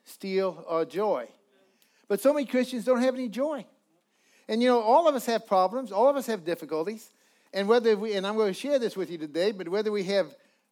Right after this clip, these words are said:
good times in our lives or bad times, we should always be joyful.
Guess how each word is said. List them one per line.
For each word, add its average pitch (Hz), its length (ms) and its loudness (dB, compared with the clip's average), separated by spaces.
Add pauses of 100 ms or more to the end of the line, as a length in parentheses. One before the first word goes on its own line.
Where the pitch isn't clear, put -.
(260)
good 233 240 2
times 226 300 -2
in 202 60 -2
our 190 120 0
lives 185 380 0
or 156 60 -4
bad 226 280 0
times, 185 380 -6
we 190 140 -8
should 202 160 -8
always 240 340 -6
be 220 320 -10
joyful. 220 540 -2